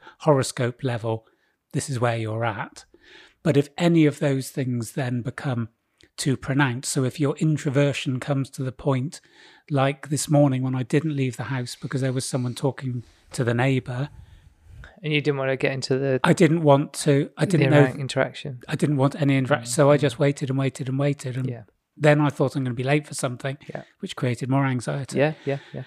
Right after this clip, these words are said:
Speaker 1: So there's the di-, that isn't necessarily dire consequences, but that could be if I was
Speaker 2: Yeah.
Speaker 1: due for a hospital appointment <laughs> and then I'm late.
Speaker 2: Yeah,
Speaker 1: Do you know what I mean?
Speaker 2: yeah, yeah, yeah.
Speaker 1: So I think everybody, and quite often I will,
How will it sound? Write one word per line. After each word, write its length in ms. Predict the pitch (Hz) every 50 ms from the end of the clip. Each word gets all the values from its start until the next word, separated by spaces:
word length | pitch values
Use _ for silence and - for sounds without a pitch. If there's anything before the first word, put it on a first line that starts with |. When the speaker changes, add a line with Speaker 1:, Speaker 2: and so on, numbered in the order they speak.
| - -
Speaker 1:
So 100 | - - 139
there's 260 | - 170 165 160 156
the 100 | - 123
di-, 260 | - 151 147 170 233 -
that 160 | 156 147 143
isn't 180 | 151 131 147 147
necessarily 460 | 135 - - 139 - 156 135 123 117
dire 260 | - 160 147 151 143
consequences, 880 | 127 - 135 127 113 - - 143 - - 131 113 110 - - 139 127 113
but 160 | - 165 147
that 240 | - 147 156 - -
could 220 | - 170 147 -
be 160 | - 120 117
if 120 | 120 - -
I 60 | 143
was 120 | 135 131
Speaker 2:
Yeah. 40 | 135
Speaker 1:
due 120 | - 147 127
for 120 | - 147
a 40 | 131
hospital 360 | 113 135 - - - 127 110
appointment 500 | 113 - - 135 131 139 131 127 123 -
<laughs> 20 | 104
and 80 | 95
then 180 | - 156 127 143
I'm 140 | 139 120 127
late. 220 | 135 131 127 -
Speaker 2:
Yeah, 60 | 160
Speaker 1:
Do 60 | 139 131
you 60 | 131 131
know 80 | 143
what 40 | 143
I 60 | 131
mean? 100 | 135 123
Speaker 2:
yeah, 100 | 127 123 123
yeah, 160 | 123 120 117 - - -
yeah. 100 | 151 123 - - _ _ - - _
Speaker 1:
So 160 | - - 160
I 40 | 160
think 220 | - 190 180 160 165
everybody, 540 | 165 151 139 160 143 - 151 131 131 127 147
and 140 | 156 143 123
quite 220 | 151 156 151 160
often 280 | 165 156 - - 139 127
I 140 | 135 147
will, 240 | 135 123 123 127 -